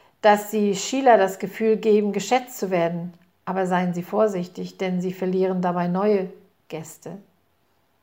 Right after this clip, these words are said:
Am Ende des Besuchs bezahlte Michaela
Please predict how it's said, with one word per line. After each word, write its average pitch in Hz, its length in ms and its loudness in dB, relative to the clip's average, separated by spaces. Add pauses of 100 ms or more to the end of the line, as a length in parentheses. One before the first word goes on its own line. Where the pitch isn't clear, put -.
(880)
Am 220 100 2
Ende 294 300 0
des 302 180 2
Besuchs 247 540 0
bezahlte 226 640 4
Michaela 226 840 2